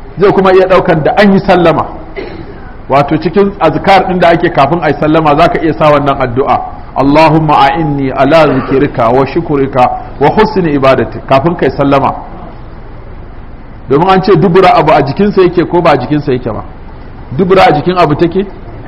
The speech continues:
To an ce dubura salati ina kenan? Bayan sallama ko kafin sallama? Ha? Bayan sallama?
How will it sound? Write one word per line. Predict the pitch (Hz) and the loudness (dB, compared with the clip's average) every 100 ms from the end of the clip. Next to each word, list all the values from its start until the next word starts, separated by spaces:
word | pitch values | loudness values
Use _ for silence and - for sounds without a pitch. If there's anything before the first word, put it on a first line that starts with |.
| - - | -16 -4
To | 165 | 0
an | 202 | 2
ce | 220 185 | 2 2
dubura | 196 202 190 | 4 4 4
salati | 175 170 175 165 | 2 2 2 0
ina | 156 165 | 2 2
kenan? | 160 127 110 - - - - - - - - 339 339 - - - - - - - - - - - 127 | 2 -2 -2 -8 -16 -18 -18 -16 -16 -16 -14 -14 -14 -14 -14 -14 -14 -14 -16 -16 -16 -16 -16 -16 0
Bayan | 151 180 180 | 4 4 4
sallama | 196 202 180 | 2 4 4
ko | 160 | 2
kafin | 180 151 147 | 2 2 0
sallama? | 147 147 143 - - - - - - - - - - - - - - - - - - 139 | 0 0 0 -2 -10 -14 -14 -12 -12 -12 -12 -14 -14 -14 -16 -16 -16 -16 -16 -14 -6 2
Ha? | 165 262 - - - - - - - - - - - - | 2 2 -2 -12 -14 -14 -12 -12 -12 -12 -12 -12 -4 2
Bayan | 165 165 | 4 4
sallama? | 175 175 175 | 4 4 2